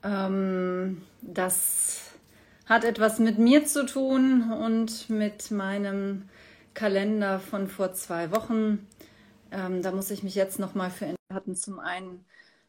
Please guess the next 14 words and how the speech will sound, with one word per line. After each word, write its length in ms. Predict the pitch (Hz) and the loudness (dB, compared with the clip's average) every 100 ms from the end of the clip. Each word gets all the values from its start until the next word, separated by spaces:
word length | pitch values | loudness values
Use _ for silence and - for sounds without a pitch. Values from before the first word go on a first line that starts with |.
| - | 0
Shadows 440 | - 254 247 233 - - | 4 8 8 6 4 4
Berichterstattergespräch, 1500 | 196 247 - - 214 - 208 214 208 190 - - 185 196 - | 6 4 2 2 2 4 2 4 2 2 -4 2 4 4 0
also 180 | 165 165 | -2 -2
die 260 | 190 202 | 2 2
Abgeordneten, 840 | - - 160 170 185 175 - 180 160 | 2 -2 -4 -2 -4 -10 -8 -8 -8
die 320 | 170 170 170 | -10 -4 -4
den 300 | - 170 170 | -2 -6 -6
sogenannten 340 | 170 170 165 | -8 -8 -6
Indien-Report 1120 | 139 233 269 262 233 214 - - 202 202 - - - - _ _ | 4 8 8 6 2 0 -2 -2 0 0 -2 -8 -10 -10 _ _
schlussverhandelt 880 | - - 233 - 214 214 208 202 208 | -12 -2 0 0 -2 2 2 0 -2
haben. 400 | 190 190 - 190 | -6 -6 -4 0
Hallo, 180 | 220 277 | 2 2
lieber 260 | 247 226 214 | 2 2 0
Michael. 680 | 240 - - - 160 170 | 0 -4 -6 -8 -6 -6